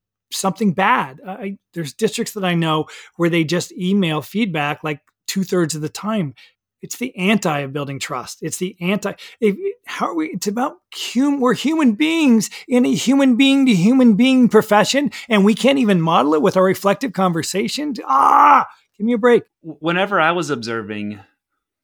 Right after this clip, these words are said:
Speaker 2: I would always, in, in my own mind, I would justify sending feedback because I wanted the teacher to be prepared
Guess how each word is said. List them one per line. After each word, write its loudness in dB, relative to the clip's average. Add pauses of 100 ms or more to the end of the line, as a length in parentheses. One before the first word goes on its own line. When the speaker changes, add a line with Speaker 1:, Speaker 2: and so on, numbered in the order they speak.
(180)
Speaker 2:
I 2
would 0
always, -2 (160)
in, -6
in -2
my 0
own -2
mind, 0
I -2
would -8
justify -4
sending -6
feedback -8
because -4
I -4
wanted -6
the -6
teacher -10
to -8
be -10
prepared -8